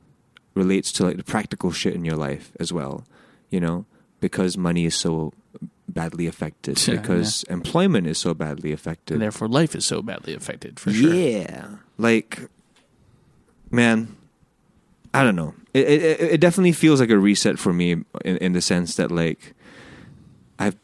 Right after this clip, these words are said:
Speaker 1: I've just put so much more thought into, like, where my life is going and, like, what direction I think it should be headed in. Because I, for the longest time, I've just been kind of, like, flying off the seat of my pants.
Speaker 2: Mm-hmm.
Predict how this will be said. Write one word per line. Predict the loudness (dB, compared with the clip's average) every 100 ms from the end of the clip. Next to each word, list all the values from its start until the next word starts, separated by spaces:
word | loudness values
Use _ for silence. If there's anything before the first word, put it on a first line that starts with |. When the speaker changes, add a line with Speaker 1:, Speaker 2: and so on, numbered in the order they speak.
| -6
Speaker 1:
I've | -2
just | 0 0 0
put | -2 0
so | 0
much | 0 0
more | 0
thought | 2 0 -2
into, | -8 -2 0
like, | 2 2
where | 2 0
my | 0
life | -2 -2 -4
is | -4
going | -2 -2 -2 -10 -10
and, | -6 -2
like, | -2 -2
what | -2 -2
direction | -2 -4 -4 -6 -8
I | -8
think | -8 -6
it | -6
should | -8 -8
be | -8
headed | -8 -8
in. | -8 -14 -18 _ _ _ _ _ -2
Because | 2 2 2
I, | -2 -2
for | 2
the | 4
longest | 4 6 4 2
time, | 2 2 4
I've | 2
just | 0 0
been | -2 -2
kind | -2 -2
of, | 0
like, | -2 -4 -8 _ -20 -20
flying | -18 -14 -4 -2 0
off | 0 -2
the | -6
seat | -6 -2 -2
of | -4
my |
pants. | -4 -8 -8 -4 -2
Speaker 2:
Mm-hmm. | -2